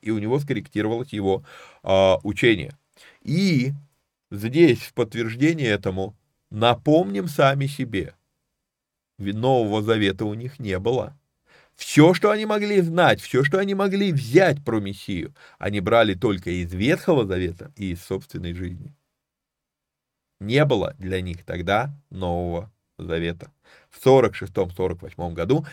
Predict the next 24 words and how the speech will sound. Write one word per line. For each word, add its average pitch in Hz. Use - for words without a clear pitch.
не 101
написана 104
еще 101
ни 85
одна 101
книга 90
Нового 78
Завета. -
Потом, 233
пройдя 180
через 147
Писидию, 208
пришли 143
в 143
Памфилию 196
и, 151
проповедовав 135
слово 120
Господне 101
в -
Пергии, 190
сошли 143
в 180
Аталию, 113